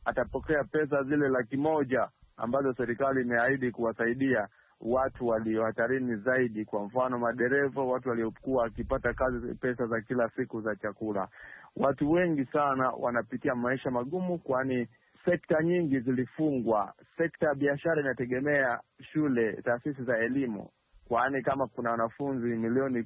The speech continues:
kumi na tano waliopo katika sekta hiyo, wote wakiwa wamerejea nyumbani, maanake wakulima hata maisha yao ni magumu wanapozalisha bidhaa zao. Mahindi, ni maharagwe, hayatembee kwa sababu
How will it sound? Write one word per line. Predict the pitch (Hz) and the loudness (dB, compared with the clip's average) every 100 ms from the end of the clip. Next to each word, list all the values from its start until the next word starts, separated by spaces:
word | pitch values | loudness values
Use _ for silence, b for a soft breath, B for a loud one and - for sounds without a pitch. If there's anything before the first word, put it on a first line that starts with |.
| - | -4
kumi | 143 131 | -2 0
na | 117 | 0
tano | 113 147 131 120 - B B B | 0 0 0 0 -6 B B B
waliopo | - 117 127 135 127 | 0 2 4 2 0
katika | 113 107 | -2 -2
sekta | 107 110 - 127 | -4 -8 -2 0
hiyo, | 131 120 | 2 2
wote | 135 123 | 0 -2
wakiwa | 123 127 | -2 -2
wamerejea | 120 110 127 123 | 0 0 0 0
nyumbani, | 113 113 131 127 110 - b b - | -2 0 0 0 -4 -10 b b -6
maanake | 139 165 - | 0 0 0
wakulima | 165 - 180 226 226 | -2 0 0 2 2
hata | 170 165 151 147 127 | 2 0 0 0 -2
maisha | 135 135 143 151 | -2 -4 -2 0
yao | 143 143 | 0 0
ni | 135 | -2
magumu | 120 117 123 131 120 | -2 -2 -4 -2 0
wanapozalisha | 113 120 120 123 120 113 113 113 117 127 127 117 | 0 0 -2 0 -2 -2 -2 0 0 0 -2 -2
bidhaa | 113 110 110 | 0 0 0
zao. | 131 127 123 120 b b b - | 0 2 0 -4 b b b -8
Mahindi, | 98 104 131 139 135 127 127 123 120 | -2 0 2 0 0 0 0 0 -2
ni | 110 107 104 | -2 -2 -2
maharagwe, | 101 107 127 135 131 131 123 - | 0 2 2 2 2 0 0 -2
hayatembee | 139 147 147 170 165 180 156 | 0 0 2 0 2 2 2
kwa | - 127 | 0 -2
sababu | 147 147 143 131 120 | 0 0 0 -2 -2